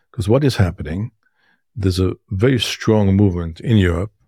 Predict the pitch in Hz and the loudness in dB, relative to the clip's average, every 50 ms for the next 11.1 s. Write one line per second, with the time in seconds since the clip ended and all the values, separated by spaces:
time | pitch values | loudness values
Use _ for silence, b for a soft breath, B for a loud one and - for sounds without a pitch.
0 | _ _ _ _ _ _ _ 165 165 139 117 107 - - - _ - - 147 143 | _ _ _ _ _ _ _ -8 -4 -4 -2 -2 -4 -6 -10 _ -2 0 2 2
1 | 131 120 107 101 95 95 90 87 87 85 - - - - _ _ _ _ _ _ | 2 2 2 0 0 -2 -2 -2 -4 -4 -8 -10 -14 -16 _ _ _ _ _ _
2 | _ _ _ _ _ _ _ _ _ _ _ _ _ _ _ _ _ - 110 104 | _ _ _ _ _ _ _ _ _ _ _ _ _ _ _ _ _ -2 0 2
3 | 123 123 110 107 - - 98 98 92 95 87 101 92 - 87 85 87 98 107 107 | 2 2 0 0 0 0 0 0 -2 -2 -2 -2 -2 -2 -2 -2 0 0 0 0
4 | 104 95 - 98 92 87 87 92 107 107 - 95 87 90 - - - - 110 101 | 0 0 0 0 0 2 2 0 0 0 -2 -4 -6 -6 -6 -4 0 2 4 4
5 | 95 87 90 113 120 - - - _ _ _ _ _ _ _ _ _ _ _ _ | 4 4 2 0 -2 -4 -8 -20 _ _ _ _ _ _ _ _ _ _ _ _
6 | _ _ _ _ - 104 101 - - 117 110 107 101 - - 104 104 101 113 117 | _ _ _ _ -4 -2 -2 0 2 2 2 2 2 -2 0 2 4 4 4 2
7 | 107 - - - 101 107 - _ _ _ - - 117 107 - - 104 104 95 95 | 0 -4 -4 -4 -4 -4 -8 _ _ _ 0 0 0 0 0 0 2 2 2 0
8 | 85 87 90 87 95 98 92 90 - 87 85 82 - 85 85 87 98 90 90 87 | 0 2 2 2 2 2 0 -2 -2 -4 -4 -4 -6 -6 -6 -4 -6 -6 -8 -8
9 | 85 82 82 98 107 104 _ - 85 85 82 - - - 110 110 104 98 92 95 | -10 -8 -6 -8 -8 -8 _ -10 -8 -8 -8 -8 -2 2 2 4 4 2 0 -2
10 | 92 90 90 - - - - _ - 98 92 90 87 92 87 82 - 80 82 87 | -6 -6 -8 -10 -12 -16 -16 _ -4 -2 -2 0 0 0 -2 -2 -2 -2 0 0
11 | 107 110 | 0 -2